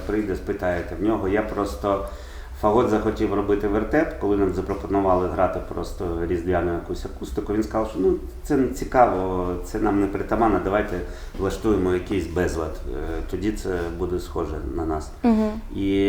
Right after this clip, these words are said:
Speaker 1: він захотів, щоб я написав, е, лібретто, е, ролі кожному. Е, він забороняє мені казати слово «скетчі», бо в Україні ніхто не знає, що таке скетчі.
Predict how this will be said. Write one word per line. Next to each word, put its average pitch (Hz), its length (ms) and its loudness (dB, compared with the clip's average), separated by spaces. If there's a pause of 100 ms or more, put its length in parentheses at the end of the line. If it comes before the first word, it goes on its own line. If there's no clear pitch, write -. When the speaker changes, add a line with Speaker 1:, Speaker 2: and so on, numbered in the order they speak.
(160)
Speaker 1:
він 139 180 8
захотів, 139 400 2
щоб 107 260 -4
я 113 200 6
написав, 104 840 2
е, 92 320 2
лібретто, 104 800 2 (1400)
е, 82 60 -2
ролі 110 280 6
кожному. 92 720 0
Е, 78 260 -8 (260)
він 90 160 0
забороняє 90 520 0
мені 85 200 0
казати 82 360 -4
слово 82 320 -2
«скетчі», 110 600 -4
бо 85 60 -2
в 82 120 -2
Україні 87 460 -2
ніхто 80 260 -4
не 82 100 0
знає, 80 280 -4
що - 260 -10
таке 65 140 -6
скетчі. - 520 -6